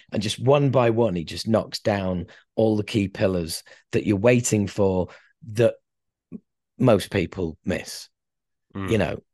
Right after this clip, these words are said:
Speaker 1: or people get, like, you know, three out of five or two or whatever. But it was just like, "Yep, yep. Oh, he's, oh, he's good.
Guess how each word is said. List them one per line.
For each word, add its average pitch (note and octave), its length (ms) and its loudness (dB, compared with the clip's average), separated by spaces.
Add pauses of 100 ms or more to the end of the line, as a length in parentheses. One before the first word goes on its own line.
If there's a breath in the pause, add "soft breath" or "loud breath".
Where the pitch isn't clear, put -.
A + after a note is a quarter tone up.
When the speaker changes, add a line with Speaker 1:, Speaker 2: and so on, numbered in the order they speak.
(120)
Speaker 1:
or A#2+ 380 4
people A2+ 280 0
get, A2+ 180 0
like, F2 200 -4
you A2+ 100 -2
know, D#2 140 -4 (480)
three G2 200 2
out A#1 120 -4
of - 60 -12
five C2+ 500 -6
or G#1 220 -12
two F#2 340 0
or D2+ 100 -8
whatever. E2 460 -6
But - 200 -14 (420 loud breath)
it G#2 80 -2
was G#2 120 0
just G#2 200 -2
like, F#2+ 220 2
"Yep, G2 300 2 (180)
yep. A2 280 -2
Oh, A2 240 2
he's, G#2+ 380 -4
oh, A#2+ 180 4
he's C3+ 160 2
good. G#2 360 0